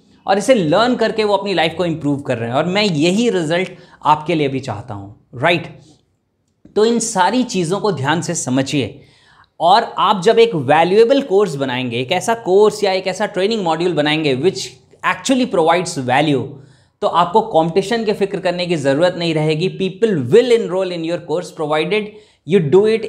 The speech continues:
in a proper systematic manner। जो मेरा प्रोग्राम है, उसमें मैंने एनएलपी को सिखाया हुआ है और उसके बाद सिस्टम को एक्सप्लेन किया है कि आप अपने आप को इस मार्केट में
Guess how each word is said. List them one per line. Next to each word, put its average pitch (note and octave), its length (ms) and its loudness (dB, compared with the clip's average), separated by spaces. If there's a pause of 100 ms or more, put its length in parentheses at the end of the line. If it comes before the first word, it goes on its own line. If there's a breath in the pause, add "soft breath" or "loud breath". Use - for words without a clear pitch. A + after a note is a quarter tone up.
in F#3 80 0
a F#3+ 160 2
proper D#3+ 340 2
systematic D3+ 640 -4
manner। A#2+ 360 -2 (520 soft breath)
जो F3 320 2
मेरा G3+ 320 2
प्रोग्राम F#3+ 480 0
है, D#3 80 0
उसमें D3+ 240 -6
मैंने G3 240 -4 (120)
एनएलपी F#3 480 0
को A#3 120 4
सिखाया F3+ 480 0
हुआ E3 200 2
है E3+ 140 6
और F3 80 2
उसके E3+ 220 -4
बाद G3+ 140 -2
सिस्टम A#3 520 0
को A3+ 100 0
एक्सप्लेन F#3 460 -2
किया D#3 180 0
है D#3 180 0 (360 loud breath)
कि F#3 60 2
आप E3+ 160 2
अपने E3+ 220 -6
आप F3 260 -2
को G3+ 480 -2
इस G3+ 200 -4
मार्केट D#3 440 2
में G#3 100 -6